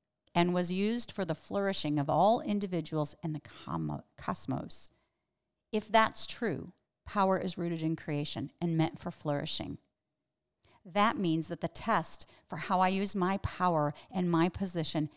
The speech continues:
and my status would be the flourishing of others. God uses his power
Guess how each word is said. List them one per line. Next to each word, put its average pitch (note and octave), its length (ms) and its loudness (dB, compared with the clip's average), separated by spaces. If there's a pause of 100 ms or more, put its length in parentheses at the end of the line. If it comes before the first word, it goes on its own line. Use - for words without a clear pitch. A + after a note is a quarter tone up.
(100)
and F3 140 0
my D#3+ 160 4
status E3 520 2 (300)
would F3+ 180 -6
be E3 380 0 (280)
the E3+ 100 -6
flourishing E3 720 -2 (120)
of D#3 200 -4
others. D#3 640 -4 (1080)
God G#3+ 280 6
uses G#3 300 0
his F#3 120 -4
power E3+ 480 2